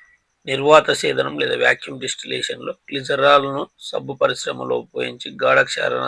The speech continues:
ద్రవం నుంచి పద్ధతిలో తయారు చేస్తారు. ఇవి this is the main. ఇంకా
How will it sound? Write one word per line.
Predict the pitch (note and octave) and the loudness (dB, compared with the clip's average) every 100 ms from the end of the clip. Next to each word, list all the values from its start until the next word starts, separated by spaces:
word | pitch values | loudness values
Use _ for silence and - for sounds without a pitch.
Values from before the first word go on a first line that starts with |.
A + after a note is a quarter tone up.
| A#2+ | -4
ద్రవం | B2 A#2+ A#2+ | -2 -2 -2
నుంచి | A#2+ - - | -10 -16 -10
పద్ధతిలో | - B2 - D#3 - _ _ _ _ _ | -6 -6 -6 -8 -10 _ _ _ _ _
తయారు | C#3+ C3+ | 2 2
చేస్తారు. | B2 G#2+ - C#3+ | 2 -4 -6 -8
ఇవి | C#3 F3 - - | -2 0 -2 -6
this | D3 C#3+ D3+ | -14 -8 -6
is | C#3 | -4
the | |
main. | C3 B2 - - - - _ _ _ - | -6 -10 -16 -20 -20 -20 _ _ _ -14
ఇంకా | C3+ | -2